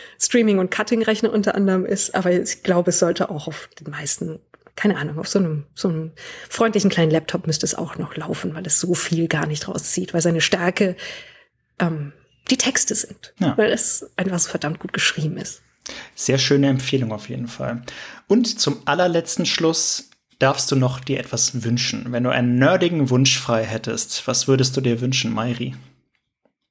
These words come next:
Speaker 1: Einen nerdigen Wunsch?
Speaker 2: Ja. Auch da, f-, egal was für eine Skala, es muss nichts Weltumspannendes sein, das darf auch was ganz Kleines, Persönliches sein. Vollkommen egal, wenn du dir was wünschen dürftest.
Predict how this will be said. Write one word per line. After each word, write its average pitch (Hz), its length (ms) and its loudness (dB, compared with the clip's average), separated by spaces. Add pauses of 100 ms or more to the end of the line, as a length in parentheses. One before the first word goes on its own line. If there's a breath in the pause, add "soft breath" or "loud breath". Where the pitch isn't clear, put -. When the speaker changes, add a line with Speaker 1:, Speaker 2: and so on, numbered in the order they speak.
(1300)
Speaker 1:
Einen 208 400 2
nerdigen 180 560 0
Wunsch? - 480 -6
Speaker 2:
Ja. 110 120 -4 (340)
Auch 139 180 2
da, 123 220 2
f-, - 300 -8
egal 156 440 2
was 151 160 2
für 160 100 -2
eine 143 120 2
Skala, 156 720 2
es 135 140 -6
muss 139 200 0
nichts 131 220 0
Weltumspannendes 143 720 2
sein, 131 160 4
das 127 140 2
darf 170 140 4
auch 156 160 0
was 117 140 0
ganz 131 240 0
Kleines, 143 380 2
Persönliches 135 680 -2
sein. 131 380 4 (360 loud breath)
Vollkommen 139 480 0
egal, 113 280 2
wenn 135 140 2
du 151 100 0
dir 143 140 4
was 131 180 4
wünschen 104 280 -2
dürftest. 98 520 -10